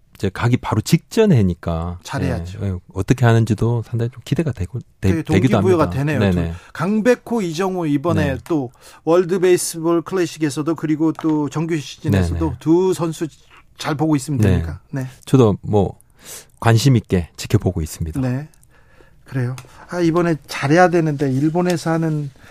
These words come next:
Speaker 2: 월드 베이스볼 클래식, 하, 한국하고 지금 일본하고 과거 문제도 걸려 있는데 부장님 좀 어떻게 해주십시오.
Speaker 1: 그날 일본 기시다 총리가 뭐 시구를 한다 그러더라고요.
Speaker 2: 네, 네, 그렇다고 하고요.
Speaker 1: 예, 시구를
Speaker 2: 음.
Speaker 1: 하니까.
Speaker 2: 네.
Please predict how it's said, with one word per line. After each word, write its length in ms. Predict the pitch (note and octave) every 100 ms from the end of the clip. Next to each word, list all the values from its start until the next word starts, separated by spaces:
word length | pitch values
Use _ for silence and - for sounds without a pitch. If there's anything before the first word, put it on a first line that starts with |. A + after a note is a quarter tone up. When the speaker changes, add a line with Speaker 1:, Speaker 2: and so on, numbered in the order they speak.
| - -
Speaker 2:
월드 280 | D#3+ D#3+ D#3+
베이스볼 500 | E3 D3+ - E3 D#3
클래식, 400 | - E3 - -
하, 580 | - - - - - -
한국하고 600 | F3+ G3 F#3+ F#3 F3 D#3+
지금 240 | - D#3+
일본하고 560 | D3+ D#3+ E3+ F3 E3 D3+
과거 280 | - C#3 F3+
문제도 360 | F3+ E3+ E3+ D#3+
걸려 320 | C#3 D#3+ E3+
있는데 560 | D#3+ E3+ E3+ E3+ D#3+ D#3+ - - -
부장님 420 | F3+ E3 F3+ E3
좀 140 | D#3+
어떻게 260 | D3+ - F3+
해주십시오. 520 | F3+ F3 - - C#3
Speaker 1:
그날 580 | D3 F#3 G3+ F#3+ D3 A2 -
일본 460 | D#3 F#3 F#3 C3 B2+
기시다 380 | - C3 F#3+ G#3+
총리가 480 | G#3 F3 D3+ D3 C3+
뭐 200 | G#2+ G#2
시구를 340 | - E3 A#3+
한다 160 | F#3+ G#2
그러더라고요. 500 | F2 F2 D#3 E3+ F#3+
Speaker 2:
네, 0 |
네, 160 | E3 D#3
그렇다고 420 | C#3+ E3+ - B2+
하고요. 220 | A#2 A#2
Speaker 1:
예, 60 | D#2+
시구를 320 | - - A#2+ G#2
Speaker 2:
음. 40 |
Speaker 1:
하니까. 440 | G2 F#2+ G#2+ G2 -
Speaker 2:
네. 160 | C#3